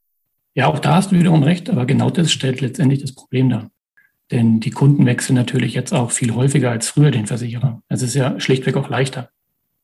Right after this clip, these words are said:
Ähm, für ein langfristiges Wachstum brauchen die Unternehmen natürlich aber trotzdem eine breite Kundenbasis. Und deswegen ist es extrem wichtig, eben auch an der Kundenbindung zu arbeiten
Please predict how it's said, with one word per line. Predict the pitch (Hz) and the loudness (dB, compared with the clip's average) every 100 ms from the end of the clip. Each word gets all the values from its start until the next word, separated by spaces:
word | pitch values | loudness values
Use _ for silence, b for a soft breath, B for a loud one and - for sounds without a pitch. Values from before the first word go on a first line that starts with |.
| _ _ - | _ _ -6
Ähm, | 139 117 | -4 -2
für | - | 0
ein | |
langfristiges | 123 135 - 147 - 131 117 | 2 0 0 -2 -2 -2 -2
Wachstum | 147 - - 143 139 | -4 -4 0 2 0
brauchen | - 135 135 | -2 -2 -2
die | 127 | 0
Unternehmen | 123 113 113 120 131 | 0 0 0 0 0
natürlich | 127 196 143 139 | -2 -2 0 0
aber | 131 | -4
trotzdem | 120 147 143 127 | -6 -8 -4 -4
eine | 117 | -4
breite | 120 113 | -4 -6
Kundenbasis. | 135 143 143 110 113 117 180 - _ _ _ _ _ _ _ | -2 2 2 0 -4 -8 -12 -18 _ _ _ _ _ _ _
Und | - 120 | -4 -2
deswegen | 113 127 127 | 0 0 2
ist | 123 | 2
es | 127 120 | 0 -2
extrem | - - - 123 | -6 -4 0 2
wichtig, | 127 139 156 151 | 2 0 -2 -2
eben | 156 127 | 0 0
auch | 127 | 0
an | 131 | -2
der | 120 | -4
Kundenbindung | - 147 143 113 135 151 139 | 0 0 0 2 2 2 0
zu | - | -2
arbeiten | 120 117 120 131 170 - | -6 -6 -6 -2 -2 -4